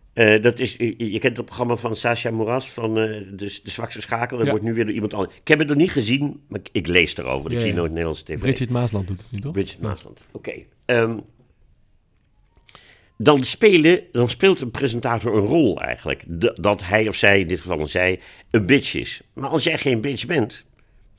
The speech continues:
Speaker 1: kun je ook nooit overtuigend zo'n bitch neerzetten. Of je speelt een rol. Maar wil je echt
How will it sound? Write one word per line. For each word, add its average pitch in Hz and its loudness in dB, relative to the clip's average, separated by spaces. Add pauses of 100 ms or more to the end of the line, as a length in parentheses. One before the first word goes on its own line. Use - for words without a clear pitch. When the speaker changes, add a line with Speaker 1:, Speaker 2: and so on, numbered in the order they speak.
(340)
Speaker 1:
kun 151 2
je 147 0
ook 139 -2
nooit 143 -2
overtuigend 120 0
zo'n 120 2
bitch 117 0
neerzetten. 104 -4 (200)
Of 147 4
je 107 -4
speelt 135 4
een 101 2
rol. 120 4 (680)
Maar 85 0
wil 87 2
je 80 -2
echt - -2